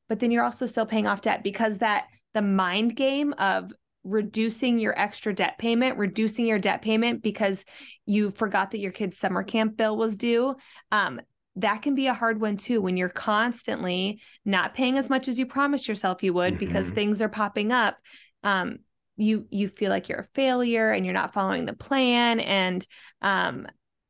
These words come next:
Speaker 1: I be-, I beat myself up all the time if I didn't pay the amount of money that I promised myself that I was gonna pay towards my debt, no, no, no matter what, right? My non-negotiable payment, I call it.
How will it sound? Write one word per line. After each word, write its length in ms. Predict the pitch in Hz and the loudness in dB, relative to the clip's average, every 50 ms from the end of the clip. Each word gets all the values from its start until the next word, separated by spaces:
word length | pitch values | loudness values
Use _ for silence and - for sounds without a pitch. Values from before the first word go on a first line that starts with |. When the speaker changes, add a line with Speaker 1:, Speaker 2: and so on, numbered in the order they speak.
| _ _ - | _ _ 0
Speaker 1:
I 500 | 214 214 214 226 247 247 262 254 - - - 214 | 2 2 2 2 2 0 0 -2 -4 -6 -8 -4
be-, 180 | 196 247 240 - - | -2 -2 -2 0 0
I 140 | 208 233 | 0 2
beat 140 | 240 277 277 | 2 2 2
myself 340 | 254 262 262 262 262 247 - | 2 0 2 0 0 0 0
up 140 | 247 240 - | 0 0 2
all 120 | 240 233 | 0 0
the 80 | 240 233 | 0 0
time 320 | 226 233 240 247 269 269 | -2 -2 0 0 2 2
if 140 | 233 208 - | 0 2 0
I 100 | 196 190 | 0 0
didn't 260 | 185 196 190 180 190 | 0 0 -2 -4 -4
pay 220 | - 214 196 190 185 | -2 0 2 2 2
the 200 | 175 196 190 190 | 2 2 2 2
amount 280 | 185 190 185 190 208 | 2 2 2 2 2
of 120 | 240 220 240 | 0 0 0
money 200 | 214 202 208 208 | 0 2 2 2
that 80 | 202 | 2
I 80 | 196 196 | 2 0
promised 380 | 196 - 196 185 190 196 190 | 0 0 -2 0 -2 -4 -2
myself 340 | - 196 190 - 196 185 190 | -4 -4 -2 0 0 0 0
that 100 | - 185 | 0 0
I 60 | 185 180 | 0 0
was 140 | 180 190 - | 0 0 0
gonna 180 | 226 220 233 | 0 0 0
pay 200 | 226 226 220 208 | 0 0 0 0
towards 300 | 196 - - 208 196 208 | 0 0 0 -2 0 0
my 140 | 214 208 202 | 0 0 0
debt, 280 | 185 - 226 175 - - | 0 2 0 0 0 0
no, 220 | 185 180 175 - - | -2 -4 -4 -6 -4
no, 320 | - 185 190 180 170 - - | -2 0 0 0 0 -2 -2
no 80 | - 190 | 0 0
matter 220 | 180 170 175 175 | 2 2 2 0
what, 180 | 170 - - - | 0 0 0 0
right? 240 | 196 185 185 - | 0 0 0 0
My 80 | 196 190 | 0 0
non-negotiable 680 | 190 202 202 202 202 190 180 180 180 - - 180 147 | 2 2 2 0 0 -2 -2 -2 -2 -2 -4 -6 -4
payment, 300 | - - 175 180 - - | -4 -4 -4 -4 -4 -4
I 60 | - | -6
call 220 | - - - - - | -6 -4 -4 -4 -4
it. 140 | - - | -6 -8